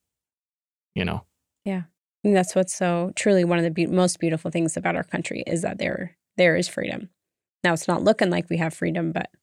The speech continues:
Speaker 1: Well, I mean, especially now, I mean, you know, we were talking about this earlier, and this is kind of on this safety versus freedom topic, is, um,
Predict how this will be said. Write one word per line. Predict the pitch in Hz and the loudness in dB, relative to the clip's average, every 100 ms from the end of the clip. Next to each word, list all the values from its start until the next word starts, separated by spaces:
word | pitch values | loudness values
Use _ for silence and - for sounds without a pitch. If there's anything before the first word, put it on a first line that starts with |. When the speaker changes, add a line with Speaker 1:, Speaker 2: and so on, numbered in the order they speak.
| _ _ _ - | _ _ _ 4
Speaker 1:
Well, | 170 151 | 6 6
I | |
mean, | 143 120 | 6 4
especially | - 127 110 98 | 4 2 2 4
now, | 139 127 | 4 4
I | |
mean, | 95 95 95 107 - _ _ _ _ | 2 2 0 -4 -12 _ _ _ _
you | 139 | 4
know, | 143 | 6
we | |
were | 175 | 6
talking | 165 | 6
about | 123 | 4
this | 113 - | 4 4
earlier, | 113 104 - - - - | 4 4 4 0 -4 0
and | 139 | 4
this | 131 143 | 4 4
is | 131 | 0
kind | - - 151 143 | -4 2 4 6
of | 147 147 | 4 4
on | - 127 123 | 4 4 6
this | 117 - - - | 4 2 -4 -4
safety | - 120 110 113 | 0 2 2 4
versus | 110 98 107 | 4 4 2
freedom | - 113 110 | 2 2 2
topic, | 110 110 113 135 - _ _ _ _ _ _ _ _ _ _ _ _ - | 2 2 2 -2 -4 _ _ _ _ _ _ _ _ _ _ _ _ 0
is, | 120 113 107 107 - - _ _ _ _ _ _ _ - | 4 6 4 2 -2 -8 _ _ _ _ _ _ _ -2
um, | 117 104 101 104 | 0 0 0 -4